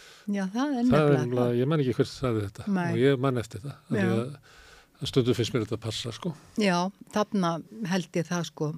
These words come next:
Speaker 1: að ge-, gæti verið, en
Speaker 2: Mm.
Speaker 1: en sem sagt, það var voða gaman að koma í bílskúrinn til hans. Hann var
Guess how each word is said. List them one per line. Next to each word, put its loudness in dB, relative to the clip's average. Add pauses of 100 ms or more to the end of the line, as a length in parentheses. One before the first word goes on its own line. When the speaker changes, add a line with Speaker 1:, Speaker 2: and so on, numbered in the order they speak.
(260)
Speaker 1:
að -6
ge-, -4
gæti 0
verið, 0
en 0
Speaker 2:
Mm. 2 (540)
Speaker 1:
en 2
sem 2
sagt, -2
það 4
var 6
voða -6
gaman 2
að -4
koma 0
í -4 (100)
bílskúrinn -4
til -2
hans. 0 (640)
Hann 0
var 0